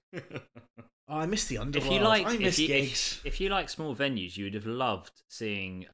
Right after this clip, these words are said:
Speaker 1: the Holy Shits. Uh, they played Islington Academy Hall. Really, and they were actually the Foo Fighters.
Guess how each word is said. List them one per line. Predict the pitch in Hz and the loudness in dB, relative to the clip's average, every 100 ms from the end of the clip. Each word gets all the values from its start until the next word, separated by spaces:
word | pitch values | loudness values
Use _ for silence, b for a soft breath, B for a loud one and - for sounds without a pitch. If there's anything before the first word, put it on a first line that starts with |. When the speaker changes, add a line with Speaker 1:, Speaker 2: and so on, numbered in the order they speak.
| _ | _
Speaker 1:
the | 104 | -6
Holy | 113 107 101 | -2 -2 -4
Shits. | - 120 - - - - - - | -4 -4 -6 -12 -12 -12 -14 -10
Uh, | 95 90 90 92 90 | -8 -6 -6 -8 -12
they | - 95 | -12 -10
played | - 104 | -4 -2
Islington | 104 107 104 104 110 | -2 -4 -4 -6 -8
Academy | 107 113 107 113 | -6 -6 -4 -6
Hall. | 113 143 170 _ | -4 -6 -10 _
Really, | 104 117 131 123 110 104 92 _ | -4 0 2 2 0 -2 -6 _
and | 117 120 | -6 -2
they | |
were | 123 | 0
actually | 143 127 113 | 0 0 -6
the | 98 | -6
Foo | 131 123 | -6 -6
Fighters. | 92 - | -10 -12